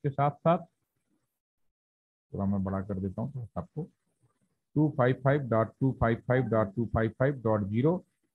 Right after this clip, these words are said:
कौन से रास्ते से? एक ही रास्ता है, ये वाला port जो आप mouse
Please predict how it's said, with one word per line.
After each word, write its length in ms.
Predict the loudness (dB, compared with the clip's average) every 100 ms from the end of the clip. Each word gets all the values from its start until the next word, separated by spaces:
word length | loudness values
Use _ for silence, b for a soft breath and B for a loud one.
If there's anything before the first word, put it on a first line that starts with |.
| _ 4
कौन 200 | 6 6
से 120 | 6
रास्ते 340 | 4 4 4
से? 220 | 6 4 4 -2 _ -4
एक 160 | -4 0
ही 80 | 2
रास्ता 420 | 2 2 2 2
है, 120 | 0 -8 _ _
ये 180 | -6 -2
वाला 240 | 0 0 -2
port 300 | -4 -4 -2
जो 120 | 0
आप 120 | 0
mouse 280 | 2 0